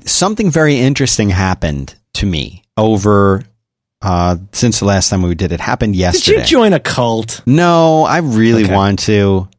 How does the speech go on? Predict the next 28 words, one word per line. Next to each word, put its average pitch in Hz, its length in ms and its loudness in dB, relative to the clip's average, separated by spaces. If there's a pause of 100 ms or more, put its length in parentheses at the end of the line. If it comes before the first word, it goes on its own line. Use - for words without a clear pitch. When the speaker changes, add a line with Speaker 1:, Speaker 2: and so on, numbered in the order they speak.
(140)
Speaker 2:
I 143 160 -8
know. 196 400 0
They 151 160 2
won't 170 160 0
let 170 80 -2
me 170 180 -2
in. 160 180 -4
Speaker 1:
Ah, 120 340 0
but 117 100 -2
I 120 80 -2
wanna 123 140 -2
s-, - 180 -4
maybe 123 240 2
I'll 104 100 0
start 117 380 0
one. 120 260 2 (380)
But - 260 -2 (300)
so 147 180 2
he, - 200 -2
I'm 202 140 0
gonna 247 160 2
send 170 380 0
you 113 500 2
a 113 220 2
video 107 420 2
that 90 120 2
I 90 60 0
posted 98 500 -2